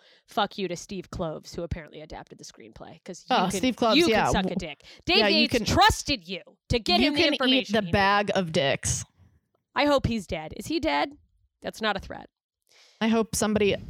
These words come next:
Speaker 2: Avada Kedavers him.
Speaker 1: I hope your career is dead because of this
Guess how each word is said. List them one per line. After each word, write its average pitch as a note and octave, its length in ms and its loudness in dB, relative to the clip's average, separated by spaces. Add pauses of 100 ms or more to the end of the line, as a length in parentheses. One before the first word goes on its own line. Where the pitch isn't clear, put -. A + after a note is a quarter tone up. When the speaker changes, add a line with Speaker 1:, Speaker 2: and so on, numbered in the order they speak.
Speaker 2:
Avada F#3 500 2
Kedavers E3+ 720 0
him. D#3+ 240 0 (200)
Speaker 1:
I C#4 100 4
hope F#4+ 340 4
your C4+ 240 0
career G#3 420 0
is E3 180 -8
dead C#3+ 320 -10 (300)
because F#3+ 240 -4
of E3+ 100 -4
this F#3 220 -6